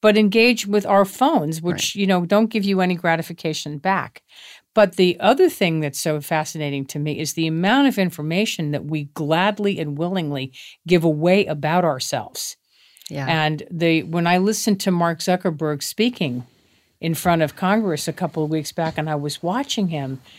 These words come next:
Speaker 1: and I thought that he was so arrogant and so dispassionate about the fact that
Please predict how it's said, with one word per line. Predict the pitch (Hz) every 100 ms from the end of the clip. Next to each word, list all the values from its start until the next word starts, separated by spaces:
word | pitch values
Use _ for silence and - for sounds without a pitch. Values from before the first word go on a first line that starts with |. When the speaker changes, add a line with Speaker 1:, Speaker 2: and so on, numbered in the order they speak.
| - - -
Speaker 1:
and | 165 160
I | 156
thought | - - 208 269 311
that | 185 151
he | 170
was | 156 143
so | - - 233 285 294 -
arrogant | 214 285 311 - 127 123 - _ - - - _
and | 175 180
so | - 247 277
dispassionate | 220 180 - 220 240 277 294 247 170
about | 151 147 147 143
the | 156
fact | - 151 147 -
that | 151